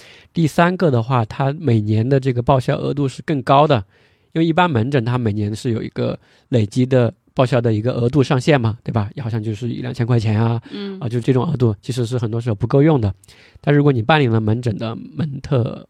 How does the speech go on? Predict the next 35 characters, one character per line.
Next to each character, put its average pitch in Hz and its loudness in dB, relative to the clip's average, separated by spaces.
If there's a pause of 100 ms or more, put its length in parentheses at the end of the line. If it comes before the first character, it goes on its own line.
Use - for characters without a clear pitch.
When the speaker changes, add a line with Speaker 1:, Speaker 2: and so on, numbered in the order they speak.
Speaker 1:
这 - -6
个 - -6
门 - -8
慢 160 0
的 110 -2
话， 107 -2 (380)
你 117 -8
每 101 -2
年 101 -4
的 120 -6
额 127 -2
度 143 -2
是 120 -2
可 - -4
以 - -4 (200)
提 - -4
高 147 4
的， 151 2
按 123 -6
照 107 -4
你 98 -6
不 131 -8
同 117 -6
的 104 -4
病 120 -6
种， - -16
它 117 -8
是 - -12
不 131 -10
同 - -12
的 113 -6
一 120 -8
个 123 -8
额 - -6
度。 127 4